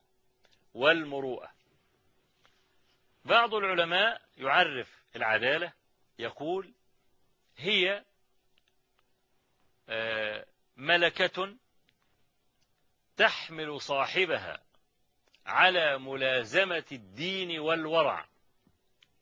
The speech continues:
مع البراءة من أسباب الفسق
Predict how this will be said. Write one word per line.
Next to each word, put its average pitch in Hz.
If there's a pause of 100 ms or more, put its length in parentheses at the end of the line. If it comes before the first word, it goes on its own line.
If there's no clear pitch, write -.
(600)
مع 185
البراءة 180 (100)
من 165
أسباب 156
الفسق 185